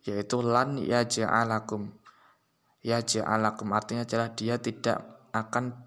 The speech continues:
menjadikanmu. Nah, ketika dijadikan marfu', maka dihapus alat penasabnya. Nah, yang tadinya yaj'alakum menjadi yaj'alukum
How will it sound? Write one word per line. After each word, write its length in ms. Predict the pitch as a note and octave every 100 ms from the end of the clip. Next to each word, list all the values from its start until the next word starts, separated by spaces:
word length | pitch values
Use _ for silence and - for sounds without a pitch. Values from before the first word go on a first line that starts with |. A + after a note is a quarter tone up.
| _ _ _ _ A2+
menjadikanmu. 760 | A2 G#2+ A2 - A#2+ C3+ A#2+ A2 - - - A2+
Nah, 320 | G#2 - - _
ketika 400 | A2+ A#2 B2+ C#3+
dijadikan 480 | C#3+ B2+ C3 B2+ B2+
marfu', 400 | C3 D3+ D3+ A#2+ -
maka 320 | A#2 A2+ C#3+
dihapus 800 | - A#2+ A#2 - C3 - - - - - -
alat 320 | A2 A2 -
penasabnya. 800 | A2 A2 - G2+ G#2+ G#2+ C3 D#3+ - - - - _ _ _ - -
Nah, 80 | G#2+
yang 240 | G#2+ G#2 G#2+
tadinya 480 | A2 A2+ A2+ A#2
yaj'alakum 880 | A#2 A#2 - G#2 A2+ B2 C#3+ C#3 B2+
menjadi 480 | A#2+ A#2+ C3+ C3 C#3
yaj'alukum 1040 | C3+ B2 A#2+ C3+ D3+ E3 E3 C#3 A2+ A#2+